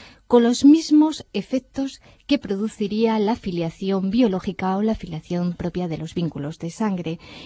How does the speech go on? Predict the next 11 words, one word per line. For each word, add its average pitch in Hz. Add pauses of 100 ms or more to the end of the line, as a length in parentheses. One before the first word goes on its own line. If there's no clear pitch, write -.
y 311
rompiéndose 226
esos 196
vínculos 196
jurídicos 220
que 302
tenía 190
con 190
la 170
familia 156
anterior. 147